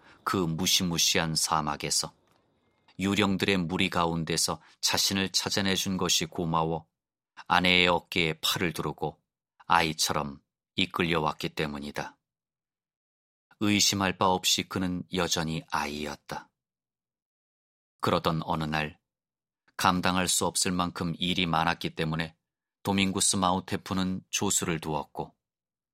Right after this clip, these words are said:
그 덕분에 동료 술꾼들과 어울릴 수 있는 시간이 늘었지만, 그러다 또 다른 어느 불운한 날 자신의 아내,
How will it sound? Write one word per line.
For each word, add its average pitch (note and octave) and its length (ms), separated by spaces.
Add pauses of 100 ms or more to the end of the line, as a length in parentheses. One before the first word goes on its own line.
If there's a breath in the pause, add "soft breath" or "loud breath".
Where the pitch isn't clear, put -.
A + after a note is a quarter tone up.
(460)
그 A2+ 140
덕분에 G2+ 640
동료 G2 340
술꾼들과 F#2+ 800
어울릴 F#2 540
수 - 160
있는 F2+ 240
시간이 E2 400
늘었지만, D2+ 680 (1160 loud breath)
그러다 E2 640
또 A2 100
다른 F2+ 440
어느 F#2 320 (100)
불운한 F2 460
날 D2+ 320 (800)
자신의 G2+ 500
아내, D2+ 400